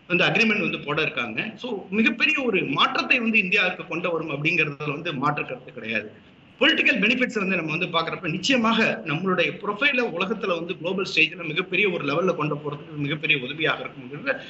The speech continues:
மாற்று கருத்து வந்து கிடையாது. அது மாதிரி இந்தியாவினுடைய இன்ஃப்ளூயன்ஸ் வந்து வேர்ல்டு, அதாவது வந்து நம்ம டிப்ளமசியில வந்து வேர்ல்டு இன்ஃப்ளூயன்ஸ் வந்து இது ஏற்படுத்துவதற்கு மிக மிக ஒரு,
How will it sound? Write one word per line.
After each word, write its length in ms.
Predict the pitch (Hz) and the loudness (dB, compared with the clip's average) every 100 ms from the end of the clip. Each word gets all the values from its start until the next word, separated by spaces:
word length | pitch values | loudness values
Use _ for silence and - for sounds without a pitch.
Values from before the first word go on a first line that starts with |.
| - - | -18 0
மாற்று 320 | 147 220 254 | 2 4 2
கருத்து 240 | 226 202 160 | 0 0 -2
வந்து 180 | 151 | -4
கிடையாது. 340 | 147 120 113 104 - - - | -6 -4 -4 -6 -14 -20 -14
அது 120 | 127 | -2
மாதிரி 260 | 190 233 160 | 2 4 2
இந்தியாவினுடைய 680 | 147 143 233 233 214 202 160 | 2 2 4 4 2 2 2
இன்ஃப்ளூயன்ஸ் 600 | 208 220 262 294 269 240 | 0 0 2 4 4 2
வந்து 260 | 220 208 | 0 0
வேர்ல்டு, 360 | 147 175 147 110 | 2 2 2 -4
அதாவது 260 | - 196 196 | -2 -2 -2
வந்து 180 | 196 196 | -2 -2
நம்ம 180 | 175 151 | -2 -4
டிப்ளமசியில 600 | 147 262 269 269 240 208 | -4 0 2 2 2 2
வந்து 220 | 180 196 | 2 0
வேர்ல்டு 260 | 185 196 180 | 2 0 0
இன்ஃப்ளூயன்ஸ் 420 | 165 180 175 151 | -8 -8 -8 -8
வந்து 260 | 139 170 - - - - - | -10 -8 -8 -12 -20 -16 -4
இது 160 | 151 | 2
ஏற்படுத்துவதற்கு 840 | 175 220 240 196 175 160 - - 156 | 4 4 0 -6 -6 -4 -4 -6 -6
மிக 180 | 160 | 0
மிக 240 | 220 214 254 | 0 2 0
ஒரு, 440 | 190 147 131 123 | 0 -4 -4 -6